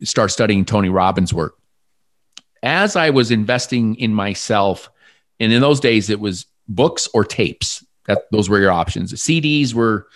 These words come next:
still new and a little, you know, not quite there. And certainly there was no cell phones or anything like that. I would listen to these tapes while I was driving in the car,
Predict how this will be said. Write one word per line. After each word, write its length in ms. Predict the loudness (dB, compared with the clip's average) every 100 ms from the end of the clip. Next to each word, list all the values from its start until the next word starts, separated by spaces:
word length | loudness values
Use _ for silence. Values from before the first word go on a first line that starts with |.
| -20 -20 _
still 360 | -16 0 4 4
new 480 | 2 2 2 2 2
and 80 |
a 60 | 0
little, 560 | 0 -2 -2 -4 -10 -14
you 120 | -6 -2
know, 260 | -2 -4
not 320 | -4 -4 -4
quite 320 | -2 -2 0 -2
there. 200 | 0 0
And 100 | 0
certainly 260 | -2 0
there 100 | 0
was 140 | 0 0
no 100 | 0
cell 240 | 2 2
phones 260 | 2 -2 -2
or 60 |
anything 240 | -4 -6 -6
like 240 | -6 -4
that. 320 | 0 0 -2 -12 -20 -20 -20 -20 _ -4
I 100 | 0
would 160 | 2
listen 380 | 4 2 2 0
to 80 | 2
these 240 | 0 -2
tapes 640 | 0 2 2 2 -2 -6 -8 _ _ _ _ _ _ -20 -2
while 200 | 2 2
I 80 |
was 140 | 2 2
driving 300 | 0 2 2
in 80 | 2
the 60 |
car, 440 | 0 0 0 -2